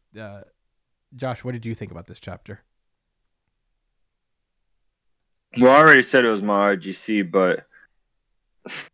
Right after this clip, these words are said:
Speaker 2: things got really interesting when they, when they brought it, uh, when they brought politics into it. 'Cause, you know, so, this,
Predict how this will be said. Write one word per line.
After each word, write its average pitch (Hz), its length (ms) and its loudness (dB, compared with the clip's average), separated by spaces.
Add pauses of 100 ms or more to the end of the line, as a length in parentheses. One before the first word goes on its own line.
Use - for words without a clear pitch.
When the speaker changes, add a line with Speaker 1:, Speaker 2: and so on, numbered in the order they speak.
(1000)
Speaker 2:
things 160 260 4
got 160 180 6
really 131 280 0
interesting 110 640 -4
when 98 120 -4
they, 95 280 0 (100)
when 95 180 -4
they 95 80 0
brought 95 340 2
it, - 180 -2 (420)
uh, 85 460 -4 (100)
when 92 160 -4
they 90 80 -2
brought 95 280 2
politics 95 640 0
into 78 300 -8
it. 65 180 -6 (1160)
'Cause, 185 200 6
you 254 120 6
know, 226 200 6
so, 233 320 0 (960)
this, 190 960 -2